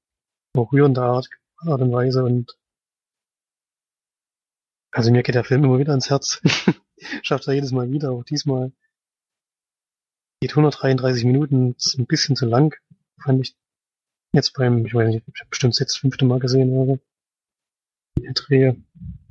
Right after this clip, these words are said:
Aber trotzdem immer noch sehr, sehr beeindruckend und falls den wirklich jemand noch nicht kennt, <laughs> Unbedingt mal anschauen. Ähm, macht sehr viel Spaß und trotzdem ist er auch sehr, sehr bewegend.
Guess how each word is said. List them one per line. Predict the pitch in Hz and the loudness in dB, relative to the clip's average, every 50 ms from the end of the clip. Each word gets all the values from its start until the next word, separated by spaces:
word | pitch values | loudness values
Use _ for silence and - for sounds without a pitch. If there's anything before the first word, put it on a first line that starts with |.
| - - _ _ _ _ _ _ _ _ _ _ _ _ _ _ | -18 -18 _ _ _ _ _ _ _ _ _ _ _ _ _ _
Aber | - 135 113 110 110 107 | 0 2 4 4 2 2
trotzdem | - - 123 - - - 123 113 113 113 110 - - - - - - _ | 2 0 -2 0 0 0 0 0 2 0 -2 -4 -8 -12 -18 -20 -14 _
immer | - 123 120 | -2 0 2
noch | 110 113 107 | 2 0 -2
sehr, | - - 117 110 | -2 -2 0 0
sehr | 113 104 | 0 0
beeindruckend | 120 113 110 117 117 - 127 113 117 110 | 0 2 2 2 2 0 -2 -2 -2 -2
und | 110 107 107 101 - - _ _ _ _ _ _ _ _ _ _ _ _ _ _ _ _ _ _ _ _ _ _ _ _ - | 0 -2 -2 -4 -6 -12 _ _ _ _ _ _ _ _ _ _ _ _ _ _ _ _ _ _ _ _ _ _ _ _ -2
falls | - 120 117 - | -2 0 0 0
den | - 117 107 | 0 0 0
wirklich | 113 - 120 110 | 2 2 2 2
jemand | 123 117 117 110 | 2 2 2 4
noch | 107 | 4
nicht | 120 143 143 - | 4 2 2 0
kennt, | - 143 131 127 123 120 | 0 0 2 2 2 2
<laughs> | 107 - - - - - - - _ _ _ _ - - - - - - - _ _ | 0 0 -2 -4 -4 -6 -6 -10 _ _ _ _ -20 -20 -18 -18 -20 -20 -20 _ _
Unbedingt | - 190 180 156 143 139 127 135 123 120 | -8 -4 -2 0 0 2 2 2 2 0
mal | 113 117 | 0 0
anschauen. | 123 131 - - 135 131 131 131 127 123 - _ _ _ _ _ _ _ _ _ _ _ _ _ _ _ _ _ _ _ _ _ _ _ _ _ | 0 0 0 0 0 0 0 0 -2 -2 -6 _ _ _ _ _ _ _ _ _ _ _ _ _ _ _ _ _ _ _ _ _ _ _ _ _
Ähm, | 160 135 117 113 110 110 107 110 104 107 - _ _ | 0 0 2 2 0 0 -2 -2 -4 -6 -12 _ _
macht | - 135 110 - | -2 -2 -2 0
sehr | - - 123 | -2 -2 -2
viel | 110 117 113 | -2 -2 -4
Spaß | - - - 117 117 127 117 | -4 0 0 0 2 2 2
und | 123 113 | 0 0
trotzdem | 113 117 - - - 120 113 107 - _ _ _ _ _ _ _ _ _ _ _ _ _ _ _ _ _ _ - | 0 -2 -2 0 0 0 0 0 -2 _ _ _ _ _ _ _ _ _ _ _ _ _ _ _ _ _ _ 0
ist | 120 | 0
er | 120 | 0
auch | 113 107 | 0 0
sehr, | - 123 113 | 0 0 2
sehr | 113 113 | 2 0
bewegend. | 113 107 110 113 117 113 117 113 - | 0 0 0 0 2 2 0 -2 -4